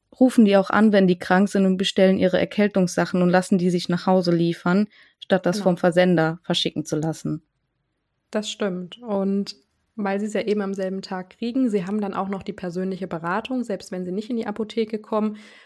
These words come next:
Speaker 2: Trotzdem hier auch gut, hat man da andersrum gesehen auch die telefonische Beratung. Aber wenn man dann im besten Fall noch ein Kundenkonto hat und so oder so alle Fragen gestellt hat, macht man gleich automatisch den Wechsel- und Nebenwirkungscheck.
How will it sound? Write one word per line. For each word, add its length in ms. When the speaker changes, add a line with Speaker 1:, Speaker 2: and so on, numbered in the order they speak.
Speaker 2:
Trotzdem 360
hier 200
auch 240
gut, 240
hat 200
man 140
da 340
andersrum 420
gesehen 320
auch 180
die 80
telefonische 600
Beratung. 800
Aber 560
wenn 100
man 140
dann 120
im 100
besten 280
Fall 180
noch 200
ein 320
Kundenkonto 640
hat 360
und 420
so 160
oder 260
so 420
alle 400
Fragen 460
gestellt 420
hat, 300
macht 240
man 140
gleich 280
automatisch 800
den 220
Wechsel- 300
und 120
Nebenwirkungscheck. 1080